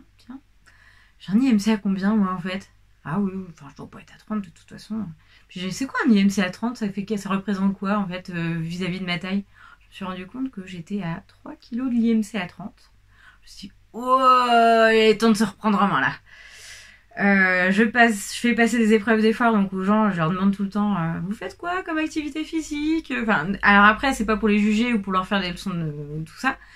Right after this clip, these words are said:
C'est juste pour estimer un petit peu, euh, leur force musculaire pour, euh, pour trouver le, le bon dosage, pour pas qu'ils soient trop en difficulté,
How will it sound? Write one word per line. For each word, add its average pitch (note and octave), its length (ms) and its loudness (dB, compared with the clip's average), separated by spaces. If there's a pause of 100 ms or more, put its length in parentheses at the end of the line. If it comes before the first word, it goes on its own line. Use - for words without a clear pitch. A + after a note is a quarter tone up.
(260)
C'est - 140 0
juste B3+ 220 2
pour A3 160 4
estimer A#3+ 540 0
un A3 100 4
petit G3+ 220 0
peu, A3 460 0
euh, E3 720 -4
leur F3+ 220 -2
force A3+ 240 -4
musculaire G3 520 0
pour, E3+ 280 -6
euh, D#3 560 0 (160)
pour F3 160 -18
trouver G3+ 360 -2
le, D#3 640 0
le E3 140 0
bon G#3+ 240 4
dosage, G#3+ 440 4
pour E3+ 120 -12
pas G#3+ 100 -2
qu'ils - 160 -10
soient F3 120 -10
trop G3+ 180 -10
en G#3 80 0
difficulté, G3 800 -2